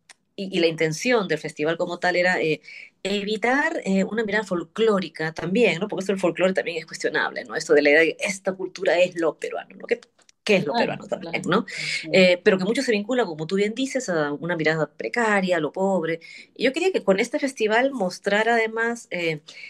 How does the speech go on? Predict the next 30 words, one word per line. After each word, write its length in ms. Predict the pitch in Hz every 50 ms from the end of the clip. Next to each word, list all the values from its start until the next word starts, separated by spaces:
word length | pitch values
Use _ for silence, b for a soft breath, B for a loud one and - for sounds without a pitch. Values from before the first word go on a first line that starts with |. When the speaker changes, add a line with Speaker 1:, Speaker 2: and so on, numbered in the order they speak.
| B B B B
Speaker 1:
la, 140 | 180 170
la 120 | 160 175 170
potencia 520 | - 185 190 - 262 247 220 190 196 170 165
de 60 | 160
este 180 | 156 - 156
cine, 360 | 151 - - 165 - 185 190 -
¿no? 120 | 175 233
La 80 | 233 202
potencia 340 | - 165 180 185 185 185 180
de 60 | 190
este 200 | 190 190 - 208
arte. 480 | 233 240 226 202 - 196 190 185 190 _ -
Yo 200 | 180 147 175 160
no, 120 | 151 143
no 120 | 135 151 143
soy 180 | - 196 180 -
cineasta, 580 | - 202 190 220 233 233 - - 285 269 - _ _ -
pero 140 | - - -
me 100 | 254 277
interesa 380 | 269 - - - 156 156 160
mucho 220 | 151 160 156 - 160
como 180 | 165 160 160
arte, 200 | 170 196 190 -
aprecio 340 | 208 - - 139 139 - 147
mucho 180 | 143 143 - 156
el 60 | -
trabajo 400 | - 131 123 135 - - 143 139
de, 120 | - -
de 240 | - - - - -
la 80 | -